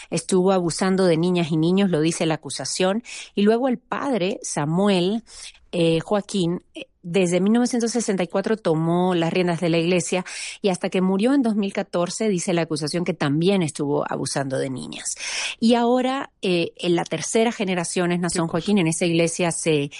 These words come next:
Speaker 1: se hereda, digamos, el, el título de apóstol o siervo de Dios en la tierra, de padre a hijo, a nieto en este caso, y esta es la tercera generación de líder de la iglesia que ha estado sistemáticamente abusando de niñas y niños,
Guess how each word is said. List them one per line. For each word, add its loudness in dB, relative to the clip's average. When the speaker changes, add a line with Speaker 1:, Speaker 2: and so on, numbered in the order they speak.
Speaker 1:
se 2
hereda, 4
digamos, 0
el, -2
el -4
título 2
de 4
apóstol 0
o -2
siervo 0
de 0
Dios -4
en -2
la -4
tierra, -2
de 0
padre 2
a -2
hijo, 0
a -2
nieto 2
en -2
este -6
caso, -4
y 2
esta 0
es -2
la 0
tercera -2
generación -2
de 2
líder 2
de 0
la 2
iglesia 0
que -4
ha -2
estado 0
sistemáticamente 0
abusando 0
de 2
niñas 2
y -4
niños, 2